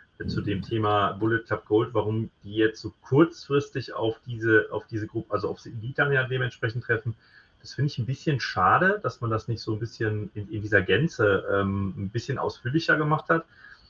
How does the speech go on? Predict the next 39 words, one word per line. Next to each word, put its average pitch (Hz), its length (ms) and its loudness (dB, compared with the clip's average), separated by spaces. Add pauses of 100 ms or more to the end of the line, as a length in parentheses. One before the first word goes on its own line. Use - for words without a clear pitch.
(160)
Und 98 100 -6
das 110 140 0
ist 110 100 -4
so 156 100 0
eine 143 160 2
kleine 135 360 2
Schwäche, - 540 0 (120)
finde 123 240 0
ich, - 200 -8
die 113 80 -4
ja 113 120 6
generell 117 520 4
bei 110 220 4
A 107 40 0
E 110 120 2
W 113 260 2
immer 110 220 2
auftaucht, - 460 -4
kurz 170 320 4
vor 127 440 4 (280)
großen, 135 520 -2
äh, - 180 2
Events, 117 420 0
dass - 160 0
man 117 160 2
manchmal, 117 540 2
also 104 180 2
es 101 100 -6
gab 127 200 6
jetzt - 300 0
in 110 100 -12
diesem 156 240 0
Falle - 320 8
einige 175 300 6
Storys, 127 300 2
die 117 80 -4
super 151 240 2
aufgebaut - 480 0
wurden 123 300 2